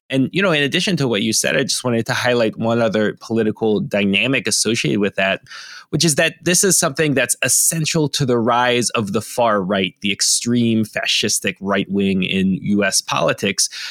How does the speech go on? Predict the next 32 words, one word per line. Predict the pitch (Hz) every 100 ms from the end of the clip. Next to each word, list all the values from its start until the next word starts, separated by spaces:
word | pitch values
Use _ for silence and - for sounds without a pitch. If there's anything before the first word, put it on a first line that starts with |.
| -
because | 165 180 160 - _ _
essentially | - 143 185 175 180 139
enables | 135 135 165 165 160 139
the | 123
rightward | 117 110 123 110 120 110
march | 110 113 113 - - _ -
of | 113 -
politics | - 151 185 - 107 -
in | 98
this | 95 92
country. | - 95 - 92 - - -
I |
mean, | - 151
the | 156
idea | 156 147 156 156 147
that | 107 127 123 117
Social | - 151 139 139
Security, | - 113 - 123 117 110 107 98 - _ -
the | 117
retirement | 117 - 123 117 107 104 -
age | 107 98 92
should | - 98
be | 101 98 95
raised, | 98 95 98 92 78 - - - _
would | 127 160
not | 151 160 196
have | 190
been | 156 143
considered | 139 - 135 123 120 -
a | 117
moderate | 120 127 127 110
issue, | 95 180 - 127 113